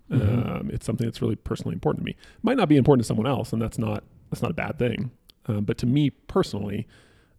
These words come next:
Speaker 2: um, having time to read is a value.
Speaker 1: What is about reading that you find so important?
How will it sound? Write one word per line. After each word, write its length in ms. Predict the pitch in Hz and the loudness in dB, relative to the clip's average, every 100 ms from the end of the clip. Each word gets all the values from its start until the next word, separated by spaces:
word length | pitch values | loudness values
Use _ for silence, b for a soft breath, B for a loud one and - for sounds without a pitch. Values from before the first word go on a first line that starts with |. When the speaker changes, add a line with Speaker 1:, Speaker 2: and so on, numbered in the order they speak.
| - | -4
Speaker 2:
um, 280 | 107 101 - | -2 -2 -4
having 260 | 123 135 | -2 0
time 400 | 131 113 101 104 | 0 -2 -2 -6
to 100 | - | -4
read 500 | - 175 113 - - - | -2 0 0 -2 -4 -4
is 520 | 110 - - - - _ _ - | -6 -6 -10 -12 -18 _ _ -10
a 60 | |
value. 380 | 123 - - - - _ _ | -8 -6 -8 -12 -16 _ _
Speaker 1:
What 240 | 139 139 139 | 0 2 4
is 240 | 131 117 | 2 2
about 260 | 123 123 117 | -2 -2 0
reading 400 | 117 120 113 104 | 0 0 -2 -6
that 120 | 104 | -6
you 160 | 110 110 | -2 -2
find 280 | 117 107 | -2 -6
so 180 | 107 113 | -6 -6
important? 480 | 104 98 107 101 - | -6 -8 -12 -12 -20